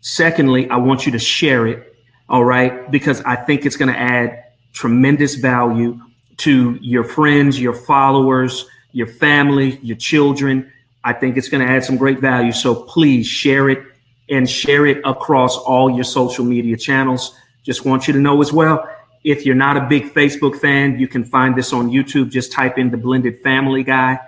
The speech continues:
I'm on SoundCloud. We're about to launch iTunes here shortly. Instagram. Guys, I'm telling you, we're, we're, we're, we, we, we, we are where you are at.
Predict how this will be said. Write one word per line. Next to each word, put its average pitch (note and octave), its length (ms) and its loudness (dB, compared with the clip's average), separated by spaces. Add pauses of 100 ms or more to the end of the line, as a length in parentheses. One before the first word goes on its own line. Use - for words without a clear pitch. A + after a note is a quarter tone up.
(520)
I'm B2 160 0
on A#2+ 140 2
SoundCloud. C#3+ 1040 2 (240)
We're B2 240 0
about C3 300 0
to - 80 -4
launch B2+ 300 2
iTunes C3+ 680 -2
here B2+ 180 0
shortly. D3+ 800 0 (480)
Instagram. C#3 1080 0 (480)
Guys, C3+ 320 0
I'm B2+ 160 -2
telling C#3 380 0
you, C3 200 0 (140)
we're, C3 280 -2
we're, C3 300 -2
we're, C3 320 -2
we, C#3+ 160 -4 (100)
we, D3 360 2
we, D3+ 320 0
we F3 140 6
are C3+ 120 4
where E3+ 380 2
you F3 320 2
are C#3+ 320 0
at. B2+ 320 -4